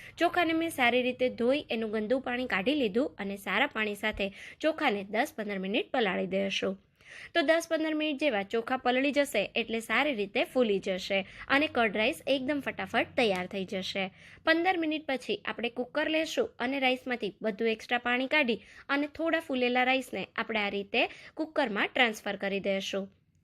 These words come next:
હવે આપણે આમાં પાણી ઉમેરવાનું છે. અચ્છા, અહીંયા તમારે કર્ડ રાઈસ માટે જે રાઈસનો દાણો છે એ એકદમ સોફ્ટ જોઈશે, એટલે તમે જે કપ કે વાટકાથી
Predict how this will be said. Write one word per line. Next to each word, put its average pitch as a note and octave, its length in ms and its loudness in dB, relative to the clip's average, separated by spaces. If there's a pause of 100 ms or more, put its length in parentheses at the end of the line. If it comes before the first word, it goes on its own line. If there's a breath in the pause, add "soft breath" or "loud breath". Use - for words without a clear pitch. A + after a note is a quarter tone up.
(380 loud breath)
હવે F#4 180 8
આપણે D4+ 240 0
આમાં C4 240 -2
પાણી A3+ 340 2
ઉમેરવાનું G3 520 -4
છે. G3 360 -8
અચ્છા, A#3+ 300 -4 (100)
અહીંયા A3 240 -2
તમારે C#4 360 0
કર્ડ A3+ 320 2
રાઈસ C#4 240 2
માટે B3+ 380 0 (100)
જે A#3+ 100 -2
રાઈસનો G#3+ 400 -2
દાણો C#4+ 280 0
છે C#4+ 240 2 (240 loud breath)
એ - 200 -2
એકદમ D4 400 4
સોફ્ટ A#3 440 0
જોઈશે, G3+ 520 -2 (320 loud breath)
એટલે C4+ 240 2
તમે C#4+ 240 0
જે A#3+ 280 2
કપ C#4 260 2 (160)
કે B3+ 80 2
વાટકાથી G#3 640 0